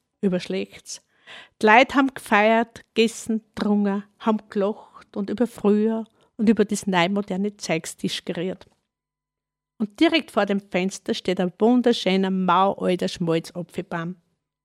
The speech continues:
Was wird er sich denn denkt haben, wie wir Kinder auf ihm umeinander gekreuzt sind und für seine zarten Äste die guten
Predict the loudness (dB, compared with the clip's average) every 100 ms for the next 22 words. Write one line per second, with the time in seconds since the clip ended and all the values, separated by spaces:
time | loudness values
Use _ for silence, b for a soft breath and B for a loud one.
0 | _ _ _ b b b 4 4 4 2
1 | 4 4 4 2 2 2 0 0 -2 -4
2 | 0 0 2 0 0 -2 0 2 0 -2
3 | -2 0 -2 -2 -2 -4 -6 -4 -4 -4
4 | -4 -4 -4 -4 -6 -6 -6 -2 -2 -4
5 | 2 2 2 -2 0 0 -2 -8 -2 -2
6 | -2